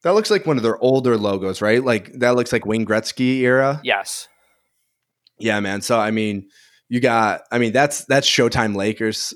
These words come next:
Speaker 1: too. So, I mean, they, they've got the, they've got a great theme, and dude, it does.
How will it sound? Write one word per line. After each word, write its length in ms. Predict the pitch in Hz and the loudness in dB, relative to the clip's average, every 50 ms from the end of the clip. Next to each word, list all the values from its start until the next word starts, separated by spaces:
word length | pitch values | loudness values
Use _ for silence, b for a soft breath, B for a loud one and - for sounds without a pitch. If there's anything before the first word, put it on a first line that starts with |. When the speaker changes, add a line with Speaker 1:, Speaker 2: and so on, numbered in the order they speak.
| - | -8
Speaker 1:
too. 300 | - - 110 110 117 120 | -4 0 2 2 2 2
So, 180 | 117 - 107 95 | 2 0 0 0
I 80 | 95 95 | 0 -2
mean, 260 | 95 95 98 95 95 | -2 -2 -2 -2 0
they, 240 | 113 110 110 110 - | 0 0 0 -2 -4
they've 240 | 107 113 113 110 107 | -2 0 0 0 2
got 240 | 120 110 104 104 - | 0 0 0 0 0
the, 280 | 101 90 92 92 - - _ _ _ _ - | -2 -2 -2 -2 -4 -8 _ _ _ _ -2
they've 160 | 120 123 117 | 0 0 2
got 160 | 120 110 95 | 2 0 0
a 40 | 90 | -2
great 580 | 87 87 98 92 92 104 104 107 101 98 - - | -4 -6 -6 -4 0 0 0 0 0 -4 -6 -8
theme, 260 | 95 92 92 95 95 | -6 -6 -4 -4 -4
and 140 | 92 92 87 | -6 -6 -4
dude, 200 | 101 98 95 82 | -4 -4 -4 -2
it 140 | 110 113 - | -2 -2 0
does. 320 | 110 95 92 90 - - | 0 -2 -2 -4 -6 -8